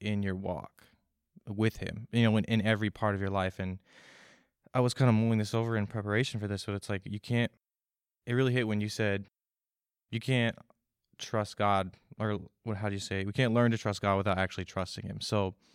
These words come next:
when you get into the word, you kinda have to, you have to move from, first of all, you have to read your word, like I was saying before, but once you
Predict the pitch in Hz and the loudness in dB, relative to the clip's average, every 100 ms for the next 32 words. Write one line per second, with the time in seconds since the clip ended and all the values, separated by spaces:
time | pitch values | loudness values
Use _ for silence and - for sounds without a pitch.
0 | _ _ _ _ 113 113 117 117 - 123 | _ _ _ _ 0 2 4 2 2 0
1 | 110 107 98 123 165 117 107 104 _ _ | 2 0 0 2 4 2 0 -4 _ _
2 | _ _ _ - 120 - 156 156 139 - | _ _ _ -8 -8 -2 0 2 0 -2
3 | 127 143 175 135 113 113 131 139 139 - | 0 2 2 0 2 4 4 4 0 -12
4 | _ - 123 113 107 - _ - 147 113 | _ -6 -2 0 -2 -6 _ -2 -2 2
5 | 104 95 98 - 92 92 92 - - - | 0 0 -2 -6 -6 -6 -6 -10 -14 -4
6 | 98 98 95 104 95 - 87 95 95 110 | -2 0 -2 0 -2 -2 -4 -2 0 4
7 | 139 - 156 | 2 4 2